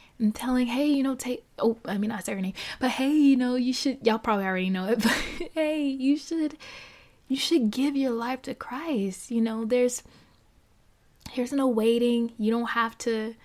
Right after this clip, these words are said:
I didn't say this, so I'm gonna say it now, but you don't have to get right to go to God. You go to God to get right. I actually got that from a rapper. His name is Zonta. You guys should check out his music. But, you know, just sharing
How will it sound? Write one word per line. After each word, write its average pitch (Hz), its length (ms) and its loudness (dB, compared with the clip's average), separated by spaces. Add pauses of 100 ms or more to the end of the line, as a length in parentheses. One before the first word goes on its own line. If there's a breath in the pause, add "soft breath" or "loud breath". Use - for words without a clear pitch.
(460 soft breath)
I 277 100 8
didn't 320 180 4
say 254 260 8
this, 220 420 6
so 214 80 2
I'm 208 80 2
gonna 240 120 2
say 220 260 -2
it 220 60 -4
now, 214 460 -2
but 214 260 -4 (840 soft breath)
you 226 160 4
don't 262 180 6
have 240 240 2
to 208 360 0 (300)
get 220 280 2
right 254 280 0
to 226 100 0
go 208 160 -2
to 208 80 -2
God. 196 340 -6
You 226 120 2
go 226 260 0
to 226 100 4
God 220 380 0
to 208 100 -6
get 262 320 2
right. 190 380 -6 (200)
I 196 140 -4
actually 214 260 -6
got 208 200 -8
that 214 100 -6
from 208 140 -4
a 202 80 -4
rapper. 202 520 -6
His 226 200 2
name 247 200 8
is 220 120 4
Zonta. 214 320 0
You 196 100 -2
guys 196 220 -4
should 208 120 -10
check 202 140 -10
out 208 120 -8
his 202 140 -8
music. 202 300 -4 (580 loud breath)
But, 220 360 -2 (560)
you 254 160 6
know, 233 200 8
just 269 220 6
sharing 254 920 8